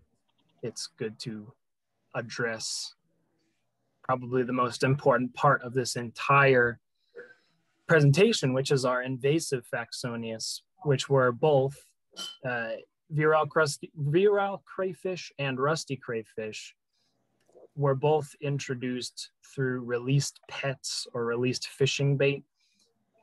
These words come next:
This is something you should never, ever do. Do not, if you go fishing, or if you're someone, if you're somebody who likes to go fishing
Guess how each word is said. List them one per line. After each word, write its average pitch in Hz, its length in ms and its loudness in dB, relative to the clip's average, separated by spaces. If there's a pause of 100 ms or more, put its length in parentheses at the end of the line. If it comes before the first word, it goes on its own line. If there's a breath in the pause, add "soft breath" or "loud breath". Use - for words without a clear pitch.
(160)
This 135 180 0
is 139 120 2
something 147 380 0
you 135 140 -2
should 123 260 -8
never, 135 560 0 (300 loud breath)
ever 147 420 2
do. 131 300 -4 (100)
Do 165 160 -4
not, 151 460 2
if 143 180 -4
you 180 100 -4
go 202 240 4
fishing, 156 540 -6
or 123 60 -14
if 117 160 -16
you're 135 120 -4
someone, 175 440 -4
if 143 180 -4
you're 165 80 -6
somebody 196 340 -2
who 175 140 -2
likes 175 260 -2
to 160 100 -8
go 160 140 2
fishing 143 480 -4